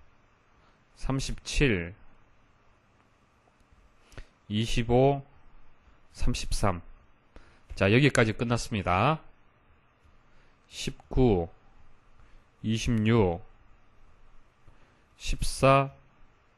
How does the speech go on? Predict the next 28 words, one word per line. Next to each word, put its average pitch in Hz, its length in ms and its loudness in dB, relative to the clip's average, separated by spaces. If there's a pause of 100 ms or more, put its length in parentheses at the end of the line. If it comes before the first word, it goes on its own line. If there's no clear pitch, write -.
(160)
구. 87 640 0 (840)
그래서 113 180 2
문제에서 151 420 4
삼십구의 151 840 4
잔호도 113 540 2 (240)
왼쪽 120 380 4
오른쪽이라고 113 500 2
얘기를 107 200 4
했기 113 160 0
때문에 110 420 2 (240)
십사와 131 880 6 (120)
구가 127 520 2 (160)
이제 92 120 -2
정답이 107 360 0
되겠습니다. 87 540 -6 (760)
구 147 140 6
번 131 300 10
연산 135 260 4
시간이 165 380 2
최악과, 127 760 8 (140)
어, 113 240 4
평균의 143 380 8
경우 107 320 2 (260)
모두 143 420 6
n 147 320 0
로그 147 380 4
n 147 220 2
시간의, 127 500 0